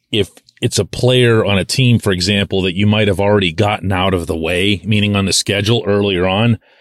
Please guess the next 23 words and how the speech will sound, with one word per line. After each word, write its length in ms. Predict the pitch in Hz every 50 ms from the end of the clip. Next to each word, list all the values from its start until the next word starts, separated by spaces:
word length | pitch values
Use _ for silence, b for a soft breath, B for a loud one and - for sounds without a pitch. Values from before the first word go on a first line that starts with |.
| b b b b b
and 140 | 92 92 92
you 80 | 98
won't 200 | 107 107 110 107
see 180 | - - 120 110
someone 380 | - - 110 101 101 101 98 90
like, 200 | 90 98 - -
say, 840 | - - - - 87 85 85 85 82 80 85 90 92 92 90 87
Michael 420 | 76 69 69 73 78 - - 92 90
Harris, 360 | 90 104 101 104 107 - -
too, 300 | - - 180 202 156 101
who 120 | 78 85
was 220 | 76 76 76 - -
left 300 | 69 69 71 - - -
off 240 | 76 82 92 - -
the 120 | - 98
list 440 | 90 85 90 95 - - - - B B B B B
entirely, 680 | - 78 - - - - 127 151 175 165 110 80 82
which 200 | 78 71 71 -
is 120 | - - -
crazy, 640 | - - - 113 135 170 165 131 - - 69 69 - b b b b b b b b b b
uh, 320 | 85 78 76 73 69 71 - -
the 200 | - 98 87 82
outstanding 800 | 80 78 - - - - - 117 123 131 120 87 73 64 -